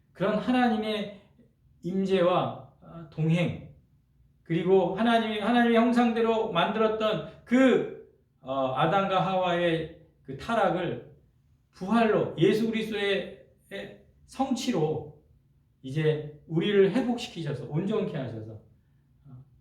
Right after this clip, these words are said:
신부가 보석으로 아름답게 단장한, 어, 그런 신랑과의 결혼을 통해서 동행해 주시고 있는 그런 의미를 오늘 이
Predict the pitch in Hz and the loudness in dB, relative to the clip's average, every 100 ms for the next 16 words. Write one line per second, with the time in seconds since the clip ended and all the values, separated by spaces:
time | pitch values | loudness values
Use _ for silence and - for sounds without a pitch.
0 | _ _ _ _ _ _ _ _ _ _ | _ _ _ _ _ _ _ _ _ _
1 | _ 226 208 190 170 165 - - 156 170 | _ -10 -6 -2 2 2 2 -2 0 2
2 | 151 151 151 - - 180 196 185 190 151 | 2 0 -2 -4 -10 -8 -4 -4 -4 -2
3 | 151 151 156 147 127 - - _ _ _ | 0 0 0 -2 -4 -6 -14 _ _ _
4 | _ 131 147 - - 147 151 143 208 202 | _ -14 -14 -14 -10 -4 -2 -2 -2 -2
5 | 180 156 139 127 - - - 131 147 135 | -2 -2 -2 -4 -8 -14 -8 -2 -2 -2
6 | - 120 110 107 117 - - _ - 135 | -4 -8 -10 -12 -14 -16 -20 _ -10 0
7 | 147 147 139 - 113 113 110 110 107 - | 2 2 0 -2 -6 -10 -12 -12 -14 -18
8 | 110 107 107 104 - - _ _ _ _ | -14 -12 -12 -14 -18 -20 _ _ _ _
9 | _ _ 156 170 165 147 147 160 160 233 | _ _ -2 0 0 -2 0 2 2 0
10 | 240 - - - _ _ - 151 180 180 | -2 -4 -10 -20 _ _ -10 -6 -4 -2
11 | 135 - 160 180 170 127 - | -4 -6 -6 -2 0 -2 -6